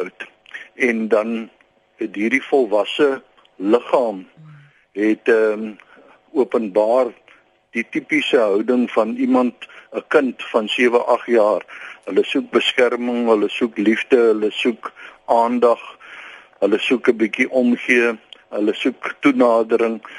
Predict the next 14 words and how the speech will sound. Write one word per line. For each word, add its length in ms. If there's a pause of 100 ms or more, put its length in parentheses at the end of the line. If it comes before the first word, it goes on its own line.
(340)
Daar 400
is 180
nie 120
verkeerde 560
bedoelings 800 (280)
wanneer 480
hulle 480 (460)
hulle 160
hande 320
om 240
jou 200
kom 260
aan, 360
eh, 280